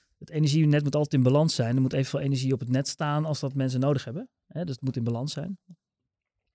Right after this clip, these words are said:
En, eh, wij gebruiken eigenlijk alles wat we omtrent elektrisch rijden aanbieden om het net ook te balanceren. Dus dat noemen we slim laden. Dus bijvoorbeeld als je, eh, een, eh, elektrische auto, eh, hebt en een laadpaal thuis, dan, eh, als je dat bij ons, eh, aanschaft, dan heb je ook slim laden daarbij.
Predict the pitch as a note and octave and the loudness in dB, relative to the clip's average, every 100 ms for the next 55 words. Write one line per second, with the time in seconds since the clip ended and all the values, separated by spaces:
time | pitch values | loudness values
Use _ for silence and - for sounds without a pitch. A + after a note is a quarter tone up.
0 | _ _ C#3 C#3+ C#3 C3+ C3 B2+ C#3 C#3 | _ _ 2 6 6 6 6 6 4 2
1 | B2+ C3+ D3 D#3 C#3+ C#3+ C3+ - - C#3+ | 4 6 4 4 2 2 0 -2 -2 0
2 | C3 - C#3 C#3+ C3+ C3+ B2+ C3+ B2+ B2+ | -2 -6 -8 -2 -2 -2 -2 -4 -4 -4
3 | B2+ C#3 E3 D3+ D#3 C3 C#3+ C#3+ - C#3+ | -2 0 0 0 -4 0 0 0 2 0
4 | B2 D3 - C3+ C3+ B2+ A#2 - C3+ A#2+ | 2 0 0 -6 -4 -2 -2 -4 -6 -8
5 | - _ A#2+ B2 B2 A#2+ - C#3 B2 A#2+ | -12 _ -4 2 2 2 2 4 4 2
6 | D3 A3 - _ _ _ _ - A#2 B2 | -2 -4 -8 _ _ _ _ -8 -6 -2
7 | A#2+ A#2+ - A#2+ A2+ A2+ B2 A#2+ B2+ A#2 | -4 -4 -4 -4 -4 -4 -6 -6 -4 -4
8 | A2+ - B2 - A#2+ C3+ C#3+ C#3 C3+ B2+ | -4 -4 -6 -6 -6 -4 -4 -4 -4 -4
9 | A#2+ B2 B2 A#2+ B2+ - A#2+ A2+ A2+ C3 | -4 -6 -6 -6 -8 -6 -6 -4 -4 -6
10 | - B2 - B2 - - - _ _ - | -8 -8 -6 -6 -6 -8 -14 _ _ -20
11 | - - - - _ _ - C3 C3 B2+ | -20 -20 -20 -20 _ _ -2 4 6 6
12 | B2+ B2 A#2+ A#2+ - B2+ C3 A#2+ B2 C#3+ | 6 4 4 0 -2 0 2 4 4 4
13 | - C3+ B2+ C3 C#3+ D#3+ - D3 - B2+ | 0 0 0 2 0 0 0 0 0 -2
14 | - C3 - B2+ A#2 A2+ C3+ D3 C#3+ C3 | -4 -8 -4 -2 -2 -2 -4 -2 -2 0
15 | B2+ E3+ F3 | 0 -2 -4